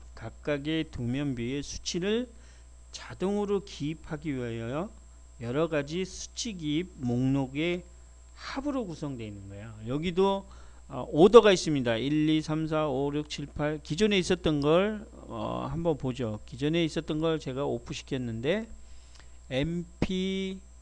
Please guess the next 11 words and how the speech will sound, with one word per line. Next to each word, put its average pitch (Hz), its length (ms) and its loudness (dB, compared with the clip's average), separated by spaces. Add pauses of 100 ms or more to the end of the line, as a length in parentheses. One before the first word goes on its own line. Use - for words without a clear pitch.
(220)
아, 131 1000 -8 (2500)
엠피 160 1500 -6 (540)
플랜지, 165 920 0 (300)
엠피 135 320 -6
플랜지, 160 960 -6
엔에스 147 440 -6
뭐 165 280 -8
이런 147 240 -2
식으로 151 340 -8
돼 117 140 -10
있겠죠. 123 440 -12